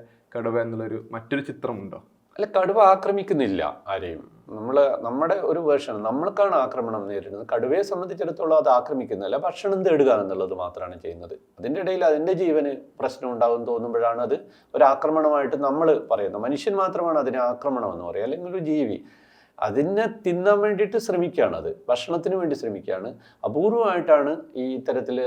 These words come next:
Speaker 2: അതിൻ്റെ മുന്നിൽ പെട്ട് കഴിഞ്ഞാൽ അതിൻ്റെ ഭയം മൂലം നമ്മളെ ആക്രമിക്കുന്നത്.
Speaker 1: ഈ കടുവ
Speaker 2: അതായത് ശാന്തം എന്ന് പറഞ്ഞാൽ എല്ലാ ജീവികളെ സംബന്ധിച്ചിടത്തോളം ഭക്ഷണം കഴിഞ്ഞതിൻ്റെ ശേഷമുള്ള സമയം ശാന്തം തന്നെയായിരിക്കും.
Speaker 1: ശാന്തരായിരിക്കും എന്നുള്ളത്.
Speaker 2: ശാന്തരായിരിക്കും.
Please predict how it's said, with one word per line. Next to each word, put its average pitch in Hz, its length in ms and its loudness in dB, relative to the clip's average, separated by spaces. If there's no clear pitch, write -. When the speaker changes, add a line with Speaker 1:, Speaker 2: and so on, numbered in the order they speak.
Speaker 2:
അതിൻ്റെ 123 280 -4
മുന്നിൽ 127 320 -2
പെട്ട് - 160 0
കഴിഞ്ഞാൽ 110 340 0
അതിൻ്റെ 202 380 6
ഭയം 151 320 4
മൂലം 147 240 0
നമ്മളെ 113 260 2
ആക്രമിക്കുന്നത്. 87 560 -12
Speaker 1:
ഈ 117 40 -4
കടുവ 123 300 0
Speaker 2:
അതായത് 170 320 10
ശാന്തം 156 440 4
എന്ന് 202 160 2
പറഞ്ഞാൽ 196 320 0
എല്ലാ 110 160 2
ജീവികളെ 170 420 0
സംബന്ധിച്ചിടത്തോളം 165 800 -2
ഭക്ഷണം 185 400 2
കഴിഞ്ഞതിൻ്റെ 170 520 2
ശേഷമുള്ള 165 420 2
സമയം 165 260 -2
ശാന്തം 156 360 4
തന്നെയായിരിക്കും. 135 520 -2
Speaker 1:
ശാന്തരായിരിക്കും 113 560 -6
എന്നുള്ളത്. 104 200 -8
Speaker 2:
ശാന്തരായിരിക്കും. 107 600 -2